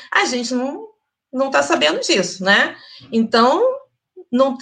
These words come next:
como não tem diálogo, né, a gente não tem também como avançar nas nossas posições. Então, pelas condições que estão dadas hoje em dia,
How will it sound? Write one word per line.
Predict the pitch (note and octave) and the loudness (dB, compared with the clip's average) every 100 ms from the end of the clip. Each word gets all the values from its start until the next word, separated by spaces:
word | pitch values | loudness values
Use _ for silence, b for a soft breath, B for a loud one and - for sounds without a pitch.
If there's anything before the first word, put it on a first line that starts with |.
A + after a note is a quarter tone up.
| - | 0
como | E4+ A#4 | 2 4
não | G#4+ | 2
tem | - D4+ | 0 0
diálogo, | A3+ G3+ G3+ D4 D4 A#3+ | 2 4 6 4 0 -2
né, | B3 B3+ | 0 0
a | D4+ | 0
gente | A#3+ A#3 | -4 -4
não | C4 C4 | -4 -4
tem | B3+ | -4
também | C4+ C#4 C#4 C#4+ | -4 -2 -2 0
como | C#4 F#4 G#4+ F#4 C4+ | 0 0 -4 -2 0
avançar | G#3 A3 A#3+ A3+ A#3+ | 2 2 0 2 2
nas | C#4 - | 2 0
nossas | B3 A3+ A3+ G#3+ - b b _ | -2 -2 -4 -8 -10 b b _
posições. | A3 A3 A3+ G3+ F#3 F3+ | -2 -2 -2 0 0 0
Então, | F#3+ G3+ F#3+ F#3+ B B - | -2 0 0 -2 B B 2
pelas | C4+ F4+ - | 4 2 -2
condições | D#4 D4+ - C4+ C4 | -4 -4 -4 -4 -4
que | A#3+ | -6
estão | A3+ B3+ B3 | -6 -4 0
dadas | G3 G#3 C#4 A#3 G3+ | 2 4 2 0 -6
hoje | G3 F#3+ F#3 | -8 -8 -10
em | |
dia, | F3+ A3 C#4 A3 E3+ | -8 -8 -6 -6 -6